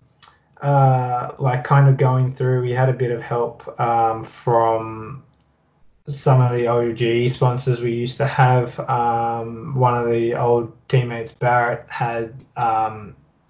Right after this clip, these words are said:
his uncle owned a company and they kind of helped us out with some gear. Um, so we were kind of good in that aspect where we had more c-, money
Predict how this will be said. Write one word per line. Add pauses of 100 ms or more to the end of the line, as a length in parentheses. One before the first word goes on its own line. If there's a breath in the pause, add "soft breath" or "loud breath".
(200)
his
uncle
owned
a
company
and
they
kind
of
helped
us
out
with
some
gear. (460 loud breath)
Um,
so
we
were
kind
of
good
in
that
aspect
where
we
had (200)
more
c-,
money